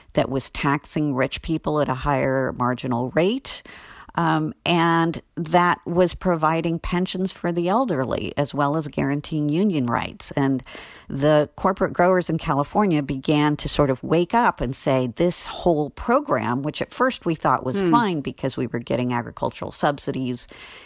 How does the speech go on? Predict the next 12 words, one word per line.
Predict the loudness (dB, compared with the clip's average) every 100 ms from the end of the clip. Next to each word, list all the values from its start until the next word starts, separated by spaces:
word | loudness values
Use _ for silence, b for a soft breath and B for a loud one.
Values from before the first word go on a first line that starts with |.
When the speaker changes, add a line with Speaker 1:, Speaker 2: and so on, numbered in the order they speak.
| B
Speaker 1:
and | -2
we | 0
were | 0 -2
getting | 0 0 0
more | 0
infrastructure | 0 -2 -2 -2 -2 -2 -4 -4
projects, | 0 0 0 -2 -4 -12 B B B B -12
we | -4 0 2
see | 2 0 0 -2 -2
the | 0
government | 2 2 0 0
now | 0 2 2 4 4 2